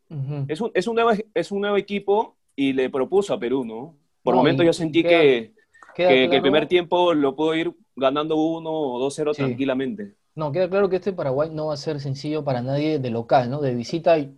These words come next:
Speaker 1: obviamente su planteamiento va a variar, yo creo que van a ser más defensivos, pero de local va a ser muy complicado sacarle puntos a Paraguay.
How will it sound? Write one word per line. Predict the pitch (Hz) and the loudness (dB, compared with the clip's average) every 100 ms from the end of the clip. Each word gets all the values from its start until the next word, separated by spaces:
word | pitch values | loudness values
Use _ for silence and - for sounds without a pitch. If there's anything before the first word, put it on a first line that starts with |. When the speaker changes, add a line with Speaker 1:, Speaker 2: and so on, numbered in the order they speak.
| _ | _
Speaker 1:
obviamente | 147 147 156 160 | -2 0 -2 -4
su | 139 139 | -6 -8
planteamiento | 123 123 135 147 143 | -8 -8 -8 -4 0
va | 143 143 | 2 2
a | |
variar, | 131 123 135 156 147 | 2 0 2 2 2
yo | 131 | -2
creo | 135 | -2
que | 131 117 | -4 -4
van | 120 | -4
a | 135 123 | -6 -6
ser | 135 | -6
más | 131 135 | -4 -6
defensivos, | 135 113 147 147 | -6 -8 -6 -6
pero | 143 123 | -4 -4
de | 120 | -4
local | 117 143 170 | -4 -2 -2
va | 151 | -2
a | |
ser | 143 151 | -4 -4
muy | 160 | -4
complicado | 160 139 131 147 147 | -4 -4 -4 -4 -4
sacarle | 143 127 135 139 | -8 -8 -4 -4
puntos | 143 147 143 | -4 -6 -6
a | |
Paraguay. | 127 117 120 143 | -6 -6 -4 -4